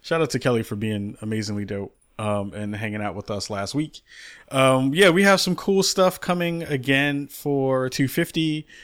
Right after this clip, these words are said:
Uh, two fifty will be shown live at pax.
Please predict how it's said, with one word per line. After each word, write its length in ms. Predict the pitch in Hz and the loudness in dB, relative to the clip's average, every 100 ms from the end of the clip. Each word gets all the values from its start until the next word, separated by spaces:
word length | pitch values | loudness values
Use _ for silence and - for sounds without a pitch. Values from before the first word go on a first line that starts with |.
| - - | -20 -4
Uh, 400 | 120 117 110 90 | 0 2 0 0
two 160 | 139 | -2
fifty 340 | 131 139 127 120 | 0 0 2 2
will 260 | 117 139 | 4 4
be 320 | 131 139 135 131 | 4 2 2 2
shown 400 | - 127 127 120 | 0 0 0 0
live 480 | 113 117 117 117 - | 2 4 4 2 -2
at 260 | 117 120 - | -4 -4 -4
pax. 540 | 123 123 - - | -4 -4 -6 -10